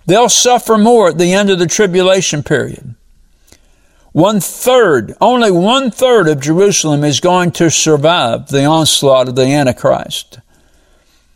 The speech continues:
But just in the nick of time, Jesus Christ will return.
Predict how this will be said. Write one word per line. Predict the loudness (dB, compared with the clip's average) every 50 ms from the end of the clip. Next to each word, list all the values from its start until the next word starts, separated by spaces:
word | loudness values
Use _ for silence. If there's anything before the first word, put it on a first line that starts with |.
| _ _ _ -20 _ _ _ _
But | _ -2 -2 0
just | 0 0 0 2 0 0 0 -2 -2 -2 -2
in | -2 -2
the | 0 0
nick | 0 0 -2 -2 -2
of | -4 -4 -2
time, | -2 -2 0 0 0 -2 -4 -8 -14 -18 _ _ _ _ -8
Jesus | -6 -2 0 0 0 0 0 -2 0 0 0 0 -2 -4 -6 -8 -14 -20 _
Christ | -10 -4 0 0 2 2 0 0 -2 -2 -4 -4 -6 -6 _
will | -2 -2 0
return. | 0 -2 -2 -2 -4 -2 -2 -2 -4 -6 -8 -10 -10